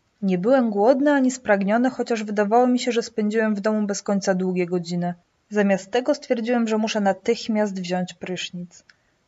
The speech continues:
W drodze do łazienki zdecydowałem się zajrzeć do pokoju rodziców. Słyszałem włączony telewizor, byłem więc pewny, że jeszcze nie śpią.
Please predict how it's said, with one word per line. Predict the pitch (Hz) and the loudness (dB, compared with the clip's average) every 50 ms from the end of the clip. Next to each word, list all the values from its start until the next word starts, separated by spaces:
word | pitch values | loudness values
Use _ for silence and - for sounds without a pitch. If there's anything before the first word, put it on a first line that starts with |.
| _ _ _ _ - | _ _ _ _ -6
W | 208 | 0
drodze | 202 220 247 294 285 302 277 220 | 2 4 4 4 4 2 2 2
do | 226 220 | 4 4
łazienki | 208 202 196 190 220 247 262 254 247 220 | 4 4 4 4 2 0 0 0 -2 -4
zdecydowałem | 202 208 208 208 214 208 202 202 208 214 208 208 208 | -4 -4 -4 -6 -6 -4 -4 0 0 2 2 2 0
się | 208 - 214 202 | -2 -2 -2 0
zajrzeć | 208 214 214 202 208 190 196 | 0 0 0 0 -2 -2 -4
do | 196 | -6
pokoju | 190 - 196 - - 190 185 185 | -6 -8 -10 -4 -2 0 0 0
rodziców. | 180 180 170 170 175 170 - 175 160 - _ _ _ _ _ _ _ _ | -2 -2 -4 -6 -10 -12 -12 -14 -16 -16 _ _ _ _ _ _ _ _
Słyszałem | - - 208 196 - 220 214 208 202 | -8 -4 -2 0 2 2 2 2 2
włączony | 185 202 202 190 - 202 202 196 | 2 0 0 0 0 -2 -2 -2
telewizor, | 190 - 196 185 185 180 190 196 226 220 214 196 | -2 0 -2 -2 0 -2 -2 -2 0 0 0 0
byłem | 196 202 202 196 196 | 0 0 0 0 0
więc | 196 196 185 - | -2 -4 -4 -4
pewny, | - - 240 247 233 247 247 240 | -2 0 0 2 2 2 0 2
że | 233 233 | 0 0
jeszcze | 226 220 - - 214 196 | -2 -2 -4 -6 -4 -4
nie | 190 185 185 | -4 -4 -4
śpią. | 185 - _ - 202 196 196 | -6 -10 _ -10 -10 -10 -10